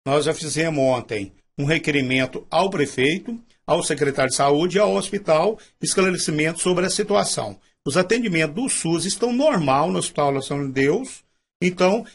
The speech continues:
a gente espere que não pare de atender. O Hospital São Deus já tá atravessando uma crise, né? É, é, nós precisamos, sim, recuperar aquele hospital. É o, o maior patrimônio hoje que nós temos na cidade, né?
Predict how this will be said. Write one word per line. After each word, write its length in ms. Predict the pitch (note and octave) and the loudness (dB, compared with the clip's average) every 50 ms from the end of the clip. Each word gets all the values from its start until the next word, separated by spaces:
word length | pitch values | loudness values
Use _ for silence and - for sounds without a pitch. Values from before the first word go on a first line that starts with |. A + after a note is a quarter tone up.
| _ - | _ -2
a 80 | D#3+ D3+ | -2 0
gente 180 | E3 G#3 G3 | 0 0 -2
espere 480 | - - - - F3+ F3 F3+ F#3+ B3+ - | -2 -4 0 2 2 4 4 2 0 -2
que 200 | - - D4+ F4 | -4 -4 -4 0
não 280 | D#4 A#3 G#3+ A3+ C#4+ | 2 2 2 2 0
pare 320 | - - G#3+ F#3+ F3+ F3+ G3 | -2 0 2 2 4 2 2
de 100 | G3 A#3+ | 0 -2
atender. 560 | A3+ A3+ C#4+ D#4+ D#4+ A#3 E3+ C3+ A#2 - - _ _ _ _ _ _ | -4 -2 -4 -4 0 2 2 2 0 -2 -6 _ _ _ _ _ _
O 80 | - E3 | 0 0
Hospital 200 | G3 F#3+ - G#3+ | 2 4 4 2
São 260 | F#3+ - G3 F#3 F3 D3+ | 4 4 2 0 0 2
Deus 220 | C#3 D3 D3 - | 2 2 2 2
já 100 | F3 G3+ | 2 -2
tá 300 | F#3+ - F3 E3+ D#3+ D#3 | 0 0 0 2 2 -2
atravessando 920 | D3+ - C#3+ C3+ - D#3+ C#3+ D3 D3 C#3+ - - C#3+ C3+ C3+ B2+ A#2+ - - _ _ _ - | -2 -4 -6 -2 -2 -2 2 2 0 0 0 -2 -2 -2 -2 -4 -6 -8 -14 _ _ _ -4
uma 220 | - D3+ D#3+ D3+ | -2 2 2 2
crise, 540 | D3+ - D3 C#3 C#3+ D#3+ G3 B3+ A#3 - G#3 | 0 0 -2 0 0 2 0 0 0 0 2
né? 240 | F#3 F#3+ A3+ A#3 - - _ _ _ _ - - | 2 2 0 0 -4 -12 _ _ _ _ -6 -2
É, 280 | C#3 D3+ - F3 D3 | -2 0 2 2 0
é, 160 | D3 - - D3+ | 0 0 0 2
nós 180 | D#3 D#3+ D3+ | 2 2 2
precisamos, 640 | - - E3+ D3+ - - D#3 E3+ F3+ F#3+ F#3+ - - | 0 -4 -4 -2 0 2 2 4 4 2 2 0 0
sim, 220 | - E3 D#3+ C#3 - - - - | 0 0 0 -2 -2 -6 -14 -2
recuperar 500 | - F#3+ G#3+ G#3+ - - F#3 F3 E3+ D#3 | 2 2 2 2 0 0 2 2 2 2
aquele 160 | - D#3 D3+ | 2 0 0
hospital. 580 | D3+ - - - D#3 D3 D3+ E3+ G#3+ A#3+ G#3 - _ _ _ _ _ - | 0 -4 -4 0 2 4 4 4 2 -2 -6 -16 _ _ _ _ _ -2
É 60 | - | 0
o, 220 | D#3 E3+ F3 F3 - | 2 2 2 0 0
o 100 | - F3+ | -2 0
maior 300 | E3+ E3+ E3 F#3+ A#3+ - | 2 4 4 4 4 2
patrimônio 580 | A3+ G#3 - F#3 E3 D3 D3 D#3 E3 D#3 D#3 | 0 0 0 0 -2 0 0 0 2 2 2
hoje 260 | D#3 - - - - - _ - | 2 2 2 0 -2 -6 _ -6
que 80 | - D#3 | -2 0
nós 240 | D3+ D#3 C#3+ C#3+ - | 2 2 0 0 -2
temos 400 | - D3 D3+ D#3+ F3 F3+ F3 C#3+ | -2 0 0 2 2 0 -2 -2
na 100 | D3 C#3+ | -4 -4
cidade, 680 | C#3 - C#3+ B2 C#3 C#3 C3+ D3+ G#3 F#3+ - - - - _ _ _ _ _ - | -4 -4 -2 2 2 2 4 2 0 0 -2 -6 -6 -8 _ _ _ _ _ -2
né? 240 | C#3 D3+ F3+ G3+ | 0 0 0 0